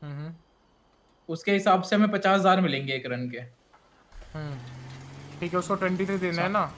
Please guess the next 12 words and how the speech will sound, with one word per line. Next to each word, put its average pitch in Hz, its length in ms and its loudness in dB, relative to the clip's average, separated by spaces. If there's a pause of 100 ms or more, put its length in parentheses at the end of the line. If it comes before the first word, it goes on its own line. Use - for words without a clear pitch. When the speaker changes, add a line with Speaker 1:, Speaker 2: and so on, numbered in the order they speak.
(1500)
Speaker 2:
हाँ। 135 360 0 (280)
Speaker 1:
ठीक 120 160 -10
है, 117 60 -8
चल। 107 200 -12 (1120)
Speaker 2:
सुन, 247 280 8
तेरा 190 280 4 (2000)
Speaker 1:
ट्वेंटी 170 260 -4
थ्री 170 120 -6
देने 151 300 -6
के 143 80 -10
हैं 139 160 -8
बे। 156 100 -4